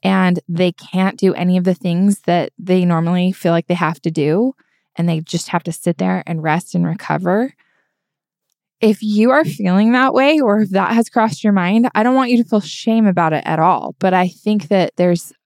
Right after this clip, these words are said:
a real thing here that we need to talk about, and that is burnout. So we're gonna just fully flesh this out today, unpack it, and give you some really great solutions too. So number one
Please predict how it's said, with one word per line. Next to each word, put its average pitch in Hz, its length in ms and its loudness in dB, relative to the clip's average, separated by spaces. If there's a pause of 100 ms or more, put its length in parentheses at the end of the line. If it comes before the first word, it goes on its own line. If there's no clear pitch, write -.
a 175 100 2
real 180 400 2
thing 185 360 0
here 202 280 0
that 202 140 -2
we 180 240 -4
need 180 180 0
to - 80 -14
talk 165 260 -2
about, 202 340 2
and 165 180 -4
that 165 160 0
is 165 220 -2
burnout. - 580 -8
So 175 260 0
we're 180 160 0
gonna 240 260 2 (100)
just - 320 -2 (160)
fully 240 560 0
flesh 220 320 -2
this 220 200 -2
out 214 220 0
today, 202 460 0
unpack 190 580 0
it, 185 240 0
and 170 320 -2 (120)
give 202 120 2
you 190 140 2
some 170 200 -6
really 165 200 -2
great 160 220 -4
solutions - 580 -10
too. - 280 -6 (680)
So 214 460 -2
number 285 260 0
one 208 320 2